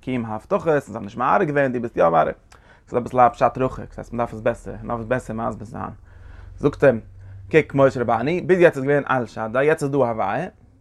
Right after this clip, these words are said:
און וועגן דעם, דאס איז דער תירוץ אפשר, אדער דאס איז דער פסק, דאס איז עפעס, האט עפעס צו טון מיט דעם תנות, אז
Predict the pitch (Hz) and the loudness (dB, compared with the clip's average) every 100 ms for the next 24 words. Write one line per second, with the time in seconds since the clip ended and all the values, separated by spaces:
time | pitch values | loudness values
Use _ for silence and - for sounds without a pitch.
0 | _ _ _ _ - 117 139 160 165 262 | _ _ _ _ -10 0 2 2 4 4
1 | 233 214 185 196 165 165 214 240 - 185 | 4 2 0 -4 -4 2 4 6 4 0
2 | - 160 127 123 135 131 117 - 175 185 | -2 -6 -4 -6 -6 -8 -10 -4 0 0
3 | - - - 135 143 - 180 151 160 160 | -4 -16 -14 -10 -4 -2 -2 -2 -2 0
4 | 160 139 135 - 185 139 131 143 143 147 | -2 -2 -6 -4 -2 0 4 4 4 2
5 | 175 156 131 131 - - - - - 127 | 4 4 2 -4 -10 -20 -20 -20 -10 -8
6 | 110 113 | -8 -10